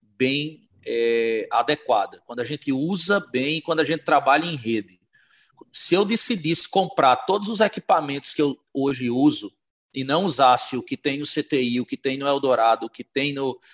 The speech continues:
no C P Q D, o que tem na Unicamp, via projetos de P e D, tivesse que, pra poder desenvolver o que eu desenvolvo, ter comprado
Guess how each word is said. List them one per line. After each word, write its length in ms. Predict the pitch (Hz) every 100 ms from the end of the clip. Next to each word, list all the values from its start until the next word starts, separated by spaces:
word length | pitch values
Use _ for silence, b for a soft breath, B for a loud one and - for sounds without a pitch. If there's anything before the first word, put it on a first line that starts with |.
| b
no 80 | 135
C 160 | - 143
P 160 | 151
Q 140 | 143 147
D, 180 | 127
o 80 | 127
que 140 | 127 139
tem 320 | 156 151 165
na 140 | 160
Unicamp, 560 | 160 151 - 139 127 113
via 260 | - 160
projetos 560 | 175 165 139 117 135 -
de 80 | 135
P 260 | - 147 127
e 80 |
D, 260 | 104 117 135 B B _
tivesse 400 | 151 156 180 -
que, 140 | 180 - _ -
pra 180 | 196
poder 520 | 262 - 254 170 185 214
desenvolver 640 | 226 185 214 202 175 147
o 60 | 160
que 100 | 170
eu 80 | 156
desenvolvo, 500 | 156 165 127 131 -
ter 120 | 185
comprado 520 | 185 202 - 165 160